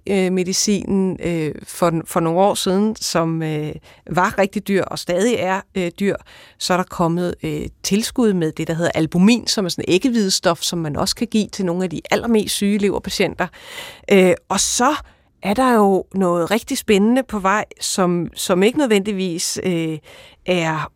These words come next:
meget, meget dyrt, men som er meget, meget interessant, nemlig, øh, forskellige former for manipulation af, øh, mikrobiomet, altså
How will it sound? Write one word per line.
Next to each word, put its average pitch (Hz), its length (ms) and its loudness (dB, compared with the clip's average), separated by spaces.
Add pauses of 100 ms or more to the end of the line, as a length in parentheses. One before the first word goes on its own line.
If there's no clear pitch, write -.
meget, 180 320 4
meget 202 220 2 (120)
dyrt, 262 360 0
men 185 240 2
som 170 340 -2
er 160 200 -2
meget, 175 280 2
meget 190 160 2
interessant, 208 420 -2
nemlig, 226 440 2 (500)
øh, 160 440 2 (220)
forskellige 254 760 0
former 208 380 2
for 208 160 -4
manipulation 175 1040 -2 (220)
af, 180 240 2 (460)
øh, 165 180 0
mikrobiomet, 202 920 2
altså 170 420 -4